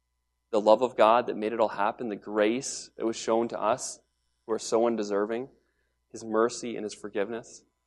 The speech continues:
See, all of these things ought to change us. It ought to transform our perspective on this life. It ought to change how we look at our sin, right? We look at our sin in light of the cross. I hope it looks a little bit different to you.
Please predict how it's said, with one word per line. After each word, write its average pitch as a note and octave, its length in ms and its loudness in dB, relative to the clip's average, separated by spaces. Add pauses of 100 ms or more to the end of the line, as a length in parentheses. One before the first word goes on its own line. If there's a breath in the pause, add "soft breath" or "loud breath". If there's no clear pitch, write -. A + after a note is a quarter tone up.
(420)
See, - 160 -6 (100)
all C#3 300 10
of C3 100 -2
these A2 320 -6
things G#2+ 500 -12 (600)
ought A2 240 4
to A2 80 -14
change G2 400 -8
us. - 320 -18 (500)
It B2+ 160 -2
ought C#3 360 8
to C#3+ 100 -6
transform A#2+ 840 0
our A2 140 0
perspective B2 760 0
on A2 140 -4
this G2+ 180 -8
life. B2+ 460 2 (440)
It C#3 60 8
ought B2 140 8
to A#2+ 80 -10
change C#3 420 2
how C3 160 8
we B2 100 0
look B2 280 2
at B2 80 2
our A#2 100 4
sin, C3 500 -4 (840)
right? C#3 200 8
We D3+ 160 2
look D#3+ 200 8
at F3 60 12
our C#3+ 120 12
sin D3+ 260 6
in D3+ 100 8
light C#3+ 140 10
of C3+ 60 6
the B2+ 60 -2
cross. C3 640 6
I - 60 -8
hope D#3+ 200 8
it B2+ 60 10
looks C#3+ 260 4
a D3 40 2
little C3+ 160 6
bit A#2 80 0
different C#3+ 340 -2
to G#2 100 -8
you. G#2+ 180 -8